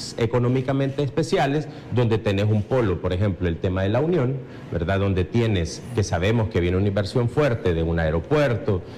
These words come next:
donde va a llegar un ferry, donde vas a tener también un tren que se aloja. Pero si tú encuentras una serie de municipios donde ellos puedan ceñirse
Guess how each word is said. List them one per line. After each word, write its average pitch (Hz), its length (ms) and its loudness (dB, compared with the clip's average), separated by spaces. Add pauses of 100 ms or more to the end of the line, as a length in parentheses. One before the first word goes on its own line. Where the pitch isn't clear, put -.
(140)
donde 101 200 4
va 92 100 2
a 90 40 2
llegar 85 260 2
un 80 100 -2
ferry, 117 540 2 (180)
donde 104 240 2
vas 95 140 2
a 92 100 0
tener 90 300 0
también 90 380 0
un 87 160 0
tren 143 280 0
que 117 240 0 (160)
se - 140 0
aloja. 117 420 2
Pero 104 180 4
si 110 160 0
tú 170 280 0
encuentras 170 540 0
una 135 220 2
serie 127 380 2
de 104 100 2
municipios 92 800 0
donde 92 500 -2
ellos 117 400 0 (260)
puedan 123 360 0 (100)
ceñirse 127 720 0